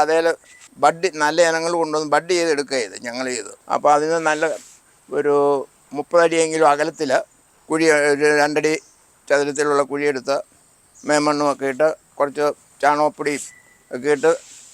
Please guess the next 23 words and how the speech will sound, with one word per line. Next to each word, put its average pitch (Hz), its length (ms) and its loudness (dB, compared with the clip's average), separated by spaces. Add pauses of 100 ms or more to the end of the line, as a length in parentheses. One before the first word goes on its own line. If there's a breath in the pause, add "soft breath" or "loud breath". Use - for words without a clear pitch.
(140)
വെച്ച് 123 220 -8
കഴിഞ്ഞാൽ 147 340 2 (640)
ഒരു 139 260 -2 (460)
ബഡ് 143 280 0
വെറൈറ്റി 151 460 2
ആണെങ്കിൽ 147 260 -4 (100)
ഒരു, 147 120 -4 (760)
ആ, - 60 -10 (240)
നാലഞ്ച് 147 420 0
വർഷം 151 280 0
ആകുമ്പോഴത്തേനും 147 480 -4
പൂ 151 120 -2
ഇടാൻ 139 220 2
തുടങ്ങും. - 220 -16 (440)
പിന്നെ 123 300 -2
അവനെ, 156 240 0 (260)
ഉം, 143 140 -16 (120)
ഏ, 147 40 0 (300)
വർഷത്തിൽ 156 480 -4 (920)
മഴക്കാലത്ത് 147 640 2 (180)
ബോർഡോ 147 320 2
മിശ്രിതമൊക്കെ 147 540 -4
അടിച്ച്, 139 240 -4